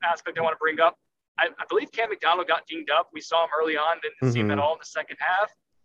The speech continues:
Speaker 1: They had a ton, uh, of their game plan built around freeing him up and him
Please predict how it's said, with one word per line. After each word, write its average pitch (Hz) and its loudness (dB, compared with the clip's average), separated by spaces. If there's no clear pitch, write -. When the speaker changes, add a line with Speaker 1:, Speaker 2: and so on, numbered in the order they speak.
Speaker 1:
They 190 4
had 190 4
a 160 2
ton, 170 0
uh, 147 -6
of 165 -18
their 165 0
game 160 2
plan 147 2
built 147 0
around 139 4
freeing 147 -4
him 143 0
up 139 6
and 135 -2
him 139 -8